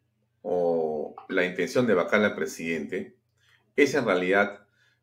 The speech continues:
un sentimiento popular que se extiende por diversas partes del Perú y que por lo menos yo recojo en las redes sociales cotidianamente y de forma creciente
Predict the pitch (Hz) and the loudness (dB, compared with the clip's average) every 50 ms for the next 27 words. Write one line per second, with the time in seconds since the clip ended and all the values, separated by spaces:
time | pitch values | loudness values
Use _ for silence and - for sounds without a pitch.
0 | _ _ 127 127 123 123 139 117 - - 92 95 101 101 95 90 78 87 85 - | _ _ 2 2 2 2 0 -2 -2 -4 -4 -2 -2 -2 -2 -2 -2 -4 -2 -2
1 | 92 82 - 98 92 92 90 85 - - - - - _ _ _ _ - 95 - | -4 -4 -2 -2 0 2 4 2 2 0 -4 -8 -14 _ _ _ _ -4 -4 -4
2 | - - 90 82 - - - - 113 107 104 98 87 92 101 98 - - _ _ | -4 -4 -6 -6 -8 -12 -4 0 2 2 2 2 0 -2 -2 -2 -6 -10 _ _
3 | _ _ _ _ _ _ _ - 98 95 98 101 107 127 131 131 123 107 - - | _ _ _ _ _ _ _ -2 -2 0 2 2 2 2 2 2 -2 -4 0 0
4 | 117 110 - 98 92 92 87 85 - 87 85 95 95 98 104 - - _ _ _ | 0 0 0 -2 -4 -4 -4 -4 -4 -2 0 0 0 -2 -4 -8 -14 _ _ _
5 | _ _ _ _ - 104 104 98 98 92 95 90 90 95 110 113 113 117 117 113 | _ _ _ _ -14 -6 -4 -4 0 2 2 4 4 4 4 2 2 2 0 0
6 | 117 - - - _ _ - _ _ 101 101 113 120 110 107 - - 104 - - | -2 -6 -12 -18 _ _ -20 _ _ 0 4 6 6 6 6 6 4 2 2 2
7 | 101 85 82 87 104 107 107 - 95 85 - - 98 92 92 92 92 - - - | 0 -2 -2 0 0 0 0 0 -4 -4 -2 0 0 2 2 2 0 -2 -8 -16
8 | _ _ - 98 90 - - 92 90 104 113 110 107 104 98 98 101 98 98 104 | _ _ 0 0 0 0 0 -2 0 0 2 2 2 0 0 -2 -4 -2 -2 -2
9 | 95 82 - - - 101 101 101 101 - - 80 - - - 92 80 76 73 - | 0 0 0 -2 -4 -4 -2 -4 -4 -2 -2 -4 -4 -4 -4 -4 -4 -4 -6 -8
10 | 117 - - | -10 -12 -14